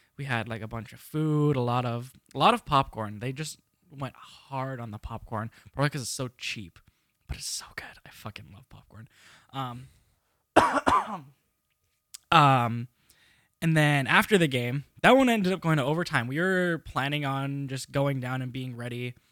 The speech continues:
um, to, we were gonna go down, like, mid-third to the very bottom to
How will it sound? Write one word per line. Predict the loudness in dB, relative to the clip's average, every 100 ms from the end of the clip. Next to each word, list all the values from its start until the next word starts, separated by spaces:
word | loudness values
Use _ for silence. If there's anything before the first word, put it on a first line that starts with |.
| _ _ _ -4
um, | 0 0 -2 -6 -10 -14 -20 _ _ _ _ _ _ _ _ _
to, | -14 -6 -6 -4 -6 -6 -8 -10 -10 -12 -14 _ _ _ _
we | -2
were | 4
gonna | 6 6
go | 6
down, | 4
like, | 2 -2
mid-third | -4 -6 -4 -2 -2 -2
to | -2
the | 0
very | 0 0
bottom | -2 0 -2
to | -2 -4 -2 -4